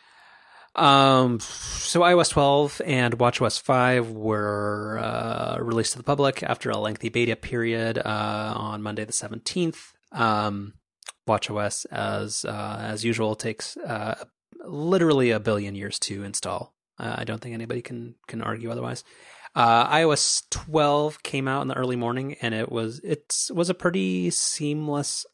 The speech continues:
upgrade. Um, for what's different about it, I O S twelve seems like a very, like, iterative, uh, release. Uh, no big sweeping changes to it, but I think the most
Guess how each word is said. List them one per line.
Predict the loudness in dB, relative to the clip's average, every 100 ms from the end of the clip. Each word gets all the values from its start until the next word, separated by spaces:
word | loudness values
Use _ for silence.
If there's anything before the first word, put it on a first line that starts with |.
| -14
upgrade. | -12 -2 0 0 -6 _ _ _ _ _ -20 _ 4
Um, | 6 6 4 0 -6 _ _
for | -2 2
what's | 4 2 0
different | -4 -2 -2 -2 -4
about | -2 0 0
it, | -2
I | -2
O | -2
S | -2 -6
twelve | -4 -2 -2
seems | -4 -6 -6 -8
like | -8
a | -4
very, | -2 -2 -2
like, | -6 -6
iterative, | -2 0 0 -2 -6 -10 -2
uh, | 0 0
release. | 0 0 -2 -4 -12 -20 -20 _ -20 -12
Uh, | -6 -4 -4
no | 0 0 -2 _
big | -2 -2 -4
sweeping | -4 -4 -6 -4
changes | -4 -4 -6 -2
to | 0
it, | 0 0
but | 0
I | 0
think | -2 -6 -4
the | -4
most | -2 -2 -2